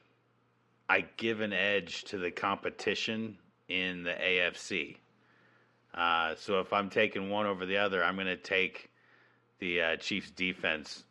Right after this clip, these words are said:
over the Niners offense. Um, I think the Chiefs defense face tougher offenses than the, than the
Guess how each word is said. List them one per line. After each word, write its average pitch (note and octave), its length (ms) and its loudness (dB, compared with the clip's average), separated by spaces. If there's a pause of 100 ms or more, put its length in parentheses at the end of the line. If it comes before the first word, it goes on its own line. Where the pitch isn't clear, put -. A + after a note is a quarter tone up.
over F2 260 -2
the E2 120 -2
Niners E2+ 420 0
offense. D#2+ 640 -2 (720)
Um, D#2 580 2 (880)
I G2+ 120 4
think E2 340 0 (100)
the - 80 -6
Chiefs E2 380 -4
defense E2+ 720 -2 (260)
face E2 380 0 (340)
tougher E2+ 460 0
offenses E2 880 0
than D#2 340 -4
the, D#2 320 2 (840)
than D#2 160 -2
the D2+ 260 -2